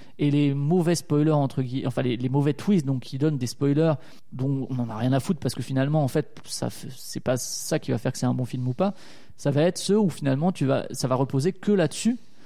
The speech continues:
et où ça va être le, le fameux, euh, « tout n'était qu'un rêve », et, euh, on s'en fout, quoi. Enfin, euh, je prends Truman Show, par exemple, dès le début, t'as la situation,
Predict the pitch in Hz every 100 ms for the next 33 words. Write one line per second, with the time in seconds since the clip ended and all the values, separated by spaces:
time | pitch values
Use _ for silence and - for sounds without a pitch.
0 | - 143 147 190 156 139 143 147 139 135
1 | 131 131 156 190 139 - 180 143 120 139
2 | 196 151 - 120 120 104 - - - -
3 | - - 117 143 - 214 151 127 135 131
4 | 120 87 - - - - 143 160 143 139
5 | 180 143 135 156 151 147 143 160 160 131
6 | 120 - 135 120 196